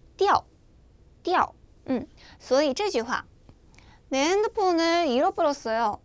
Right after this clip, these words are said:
我的手机丢了，这是北方人说的，而南方人呢会说“我的手机掉了，掉了”。其实呢，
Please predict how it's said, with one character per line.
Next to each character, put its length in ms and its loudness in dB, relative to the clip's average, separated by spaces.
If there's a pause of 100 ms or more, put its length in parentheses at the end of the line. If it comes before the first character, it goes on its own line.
(160)
我 200 0
的 140 -2
手 260 -2
机 840 -4 (680)
丢 180 -2 (360)
了， 200 -4 (220)
这 160 -4
是 240 -2
北 300 -10
方 200 -2
人 160 -4
说 240 -6
的， 180 -10 (360)
而 160 2
南 260 0
方 200 0
人 180 -2
呢 140 -4
会 180 -4
说 560 0
“我 220 -2
的 180 -2
手 260 -4
机 560 -4 (140)
掉 560 -2
了， 240 -8 (320)
掉 260 0
了”。 160 -10 (540)
其 220 -4
实 200 0
呢， 260 0